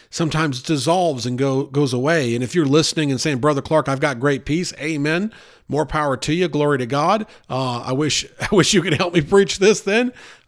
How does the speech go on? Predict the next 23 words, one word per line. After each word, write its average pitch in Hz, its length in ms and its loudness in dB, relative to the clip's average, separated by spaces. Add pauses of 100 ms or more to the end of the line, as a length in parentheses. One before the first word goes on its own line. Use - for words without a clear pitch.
But, 143 320 0
uh, 135 180 0
I'll 131 100 -4
tell 131 180 -2
you 117 160 -2
what, 160 400 -2 (220)
the 170 60 -14
truth 143 360 -2
is, 165 320 0 (260)
peace 165 260 -2
with 143 140 -2
God 147 300 -2
in 135 100 0
your 123 100 0
day-to-day 135 580 -2
is 143 240 -6
possible. 147 680 -6 (760)
And 135 120 0
we're 139 100 0
gonna 139 100 -2
start 147 320 2
with 135 200 -2 (180)
who, 156 440 2